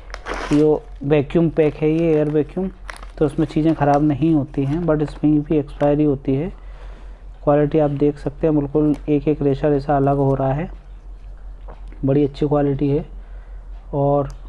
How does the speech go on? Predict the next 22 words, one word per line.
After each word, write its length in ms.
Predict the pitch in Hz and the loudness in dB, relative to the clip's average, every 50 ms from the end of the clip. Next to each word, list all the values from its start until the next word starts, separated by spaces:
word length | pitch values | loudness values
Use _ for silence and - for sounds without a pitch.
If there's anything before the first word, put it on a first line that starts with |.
| - - - - - - - - - - - - - - - | -16 -16 -18 -18 -16 -16 -16 -18 -16 -16 -18 -18 -14 -2 0
ज़रा 140 | 151 147 | 2 2
टेस्ट 300 | 139 135 - 151 151 147 | 2 2 2 2 2 2
करके 280 | - - 151 135 - 160 | 0 -2 -2 2 2 2
देखता 280 | 147 147 139 - - 151 | 2 2 -2 0 0 2
हूँ 80 | 151 | 2
मैं 80 | 156 156 | 2 2
थोड़ी 220 | 151 143 139 143 | 2 2 0 0
सी 160 | 139 - 185 | 0 -2 -8
कि 420 | 190 - - - - - - - 139 | -10 -10 -14 -16 -16 -12 -6 -6 -6
क्वालिटी 440 | 139 - 147 143 143 139 139 - 151 | -2 -2 -2 0 0 -2 -2 -4 -6
कैसी 340 | 147 - 139 135 - - 143 | -4 -4 -4 -4 -2 -4 -4
है। 140 | 143 190 - - - - - - - - - - - - - - - - - - - - - - - - - - - | -4 -6 -8 -12 -18 -18 -16 -16 -16 -16 -16 -16 -16 -16 -16 -16 -16 -16 -16 -16 -16 -16 -16 -16 -16 -16 -16 -14 -2
क्वालिटी 320 | - 160 165 175 175 175 208 | 2 4 4 4 4 4 4
आप 100 | 202 190 | 4 4
देख 240 | 180 185 180 170 175 | 4 2 0 0 0
रहे 100 | 190 196 | -2 -2
हैं 80 | 190 | 0
बिल्कुल 240 | 185 175 170 - 185 | -2 -4 -2 0 0
अच्छी 260 | 165 - - - 175 | 0 0 -2 -2 -2
है, 80 | 175 180 | 0 0
fine 360 | 175 - 156 156 160 165 170 | -2 -2 0 0 2 2 0
है। 100 | 175 196 | 0 -4